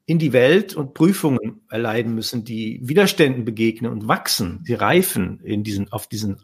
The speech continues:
Heldenfahrten. Das, das ist zum Beispiel, es geht, finde ich, bis in die Romane de-, de-, der Romantik, Wilhelm Meister von, von, äh, Goethe und No-,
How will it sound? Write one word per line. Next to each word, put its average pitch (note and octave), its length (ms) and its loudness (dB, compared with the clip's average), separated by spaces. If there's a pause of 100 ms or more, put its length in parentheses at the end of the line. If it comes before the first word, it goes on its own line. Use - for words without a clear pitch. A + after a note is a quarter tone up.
Heldenfahrten. A2 1000 0 (340)
Das, - 280 -8
das F#3+ 160 4
ist - 80 -6
zum E3 100 2
Beispiel, C3 380 2 (240)
es - 100 -10
geht, - 300 0 (200)
finde D#3 220 2
ich, - 140 -8
bis A3+ 240 0
in F#3 240 2
die E3 300 2 (380)
Romane E3 960 2
de-, D#3 260 -8
de-, D#3 200 -14
der D3 180 -2
Romantik, D3 760 2
Wilhelm C3+ 360 2
Meister D#3 400 4
von, C3+ 520 -2
von, B2 360 -2
äh, A2+ 320 -4
Goethe D3+ 400 2
und C3 140 2
No-, A#2 260 -2